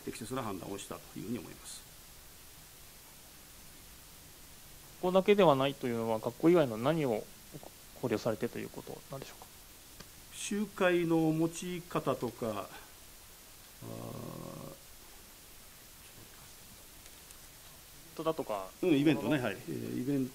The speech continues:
Speaker 1: イベントの持ち方とかですね。えー、今まで七里町にお願いしていたものとはまた別な、あー、き-、対応策を、お、発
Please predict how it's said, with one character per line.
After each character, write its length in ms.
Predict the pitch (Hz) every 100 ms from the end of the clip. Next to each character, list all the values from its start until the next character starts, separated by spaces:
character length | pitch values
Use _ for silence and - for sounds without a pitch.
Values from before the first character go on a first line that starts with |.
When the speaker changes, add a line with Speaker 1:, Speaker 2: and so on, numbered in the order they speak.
| - - -
Speaker 1:
イ 80 | 123
ベ 80 | 131
ン 60 | 127
ト 120 | 123
の 60 |
持 120 | 113 117
ち 100 | -
方 200 | 117 113
と 80 |
か 100 | 98
で 100 | 90
す 80 | -
ね。 180 | 107 87 - - - - - - -
え 120 | 139
ー、 80 | 143
今 160 | 170 175
ま 140 | 170
で 100 | 143
七 280 | - - 151
里 60 |
町 240 | 151 147 160
に 120 | 143
お 100 | 135
願 240 | 135 135
い 60 | 135
し 80 | -
て 120 | 135
い 60 | 127
た 140 | 139
も 120 | 139
の 120 | 135
と 160 | 131 208
は 120 | 165
ま 120 | 123 120
た 140 | 110 104
別 240 | 147 147
な、 200 | 175 165 - - - - - - - - - -
あ 20 |
ー、 200 | 123 123
き-、 180 | 117 - - - - - - - - - - - - -
対 180 | 151 131
応 100 | 113
策 460 | 120 104 110 104 -
を、 200 | 123 131 - -
お、 340 | 107 104 110
発 140 | 120